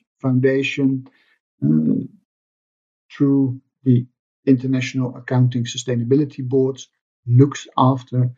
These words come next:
the I F R S standards, which are leading in, uh, financial accounting. And, uh, many, many companies worldwide, large companies, report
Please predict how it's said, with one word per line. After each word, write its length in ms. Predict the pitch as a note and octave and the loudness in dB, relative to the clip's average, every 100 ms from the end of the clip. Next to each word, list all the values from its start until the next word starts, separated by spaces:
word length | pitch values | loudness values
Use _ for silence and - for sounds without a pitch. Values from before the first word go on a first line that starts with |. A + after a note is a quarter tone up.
| _ _ _ A#2+ | _ _ _ -4
the 140 | B2 | -2
I 180 | A#2+ B2 | 0 0
F 160 | A#2+ | 0
R 60 | A#2+ | -4
S 240 | A2+ - - | -4 -8 -8
standards, 600 | - A#2 G#2+ A2+ - - - | 0 0 0 -6 -16 -12 0
which 240 | B2+ B2 | 0 0
are 100 | B2+ | -6
leading 760 | A#2+ B2 C3+ C#3 C3+ C3+ C#3 C3+ - - _ - | -4 -2 0 0 -2 -4 -6 -12 -20 -20 _ -2
in, 360 | B2 A#2+ A#2 - - | 2 2 0 -8 -6
uh, 300 | A2+ A2+ B2+ | -4 -4 -8
financial 520 | - B2 B2 B2 A#2 | -4 0 0 0 -8
accounting. 580 | - C#3 D3+ C3 D3+ C#3 - - - _ | -6 0 0 0 -6 -8 -16 -20 -20 _
And, 440 | B2+ B2 B2 B2 - A#2+ | -2 2 2 0 -4 -6
uh, 500 | A2+ A2+ A#2 A#2+ - | -4 -4 -6 -8 -10
many, 420 | A#2+ B2 C3 C3+ | -6 -2 0 0
many 280 | C3 B2+ B2+ B2 | -2 -2 -6 -6
companies 500 | B2+ B2 B2 B2 B2 A#2 | -4 -4 -4 -4 -6 -4
worldwide, 720 | A#2+ B2+ B2+ A2+ A2+ A#2 A#2+ | 0 0 -2 -6 -4 -4 0
large 280 | A#2 B2 | 0 0
companies, 680 | - A#2+ A#2 A#2 A#2 A#2 - _ _ _ _ | -2 -6 -4 -4 -4 -8 -14 _ _ _ _
report 800 | A2+ A#2+ B2 B2 C3 B2+ B2+ B2 | 0 2 2 2 0 0 -2 -8